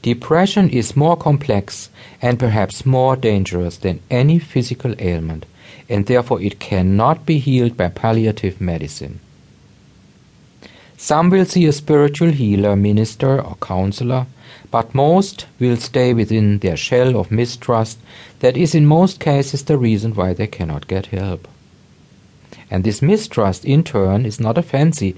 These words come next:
but has well-founded reasons in the past of these people. There may have been some form of abuse or a heavy loss of trust in life and in people. There are wounds that need to heal,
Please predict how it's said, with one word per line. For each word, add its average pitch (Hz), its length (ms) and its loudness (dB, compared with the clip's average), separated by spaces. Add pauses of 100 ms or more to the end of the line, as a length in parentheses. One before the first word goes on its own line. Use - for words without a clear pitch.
(300)
but 107 140 0
has 104 220 0
well-founded 131 760 2
reasons 98 600 0 (340)
in 113 160 2
the - 80 -2
past 73 460 -8
of - 100 -16
these - 200 -12
people. - 360 -16 (1500)
There 104 180 0
may 127 220 2
have 127 180 0
been 120 200 0
some 127 280 0
form 127 320 -2
of 135 140 -2
abuse 98 580 -4 (320)
or 104 180 2
a 101 60 0
heavy 120 300 2
loss 110 320 0
of - 240 -10
trust 92 400 -4
in 113 200 0
life 82 480 -4
and 87 220 -4
in 101 120 -6
people. 80 440 -12 (1800)
There 107 180 2
are 117 80 4
wounds 160 400 2
that 165 200 2
need 156 200 2
to 175 100 2
heal, 139 440 0